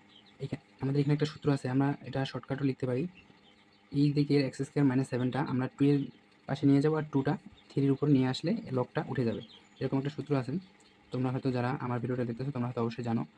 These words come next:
তাহলে আমরা লিখতে পারি থ্রির উপর স্কয়ার সমান এক্স স্কয়ার মাইনাস সেভেন, বা থ্রির উপর স্কয়ার মানে হ-, হলো নাইন,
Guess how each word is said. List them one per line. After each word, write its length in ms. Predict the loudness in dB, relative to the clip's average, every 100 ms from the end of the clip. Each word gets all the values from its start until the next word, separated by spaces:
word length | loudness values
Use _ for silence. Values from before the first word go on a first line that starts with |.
| -20 -18
তাহলে 180 | -8 -4
আমরা 120 | -2 -4 -4
লিখতে 180 | -6 -4 -2
পারি 120 | -4 -6 -8
থ্রির 260 | -4 -2 -4
উপর 140 | -6 -6 -8
স্কয়ার 280 | -4 -2 -2 -4 -10 -20 -20 -20 _ -20 -20 -20 -20 -6
সমান 280 | -2 0 0 -2 -8
এক্স 120 | -12 -14
স্কয়ার 220 | -6 0 0
মাইনাস 300 | 0 0 -2 -6 -20 -8
সেভেন, 220 | -4 -4 -8 -18 -20 -20 -20 -20 -20 -20 _ _ -10 -4 0
বা 120 | 0 -2 -6 -20 -20 -20 -20 -20 -20 -8
থ্রির 160 | 0 2
উপর 100 | 2 0
স্কয়ার 200 | 0 2 4
মানে 120 | 4
হ-, 180 | 0 -4 -6
হলো 140 | 0 2 2
নাইন, 180 | 2